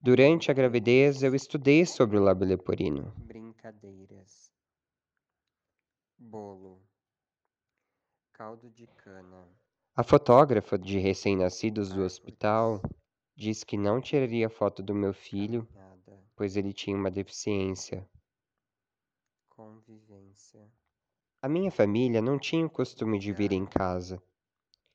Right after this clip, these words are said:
Speaker 1: E quando meu filho nasceu,
Speaker 2: Areia.
Speaker 1: todo mundo resolveu vir em casa visitar
Speaker 2: Comunidade.
Speaker 1: pra ver o meu filho com lábio leporino. Até os
Speaker 2: Valorização.
Speaker 1: parentes lá do Paraná resolveram baixar aqui em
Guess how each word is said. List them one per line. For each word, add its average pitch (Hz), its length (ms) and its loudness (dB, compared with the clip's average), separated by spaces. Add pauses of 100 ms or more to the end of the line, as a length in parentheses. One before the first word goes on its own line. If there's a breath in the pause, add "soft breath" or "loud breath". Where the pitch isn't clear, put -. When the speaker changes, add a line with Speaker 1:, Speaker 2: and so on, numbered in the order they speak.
(280)
Speaker 1:
E 110 120 -6
quando 143 260 4
meu 135 160 2
filho 104 260 -2
nasceu, 104 680 -2
Speaker 2:
Areia. 95 400 -20
Speaker 1:
todo 156 240 0
mundo 156 240 -4
resolveu 143 560 0
vir 139 160 0
em 143 160 -2
casa 117 380 2
visitar 117 680 0
Speaker 2:
Comunidade. 113 520 -20
Speaker 1:
pra 127 180 2
ver 120 280 2
o 143 40 -2
meu 139 160 -2
filho 127 320 -4
com 135 200 -6
lábio 120 280 -2
leporino. 98 720 -4 (840)
Até 117 400 -2
os 156 160 -2
Speaker 2:
Valorização. 107 80 -20
Speaker 1:
parentes 131 500 -2
lá 127 200 0
do 147 100 -8
Paraná 143 640 -6 (460)
resolveram 131 520 0
baixar 135 500 0
aqui - 220 -10
em 135 40 -4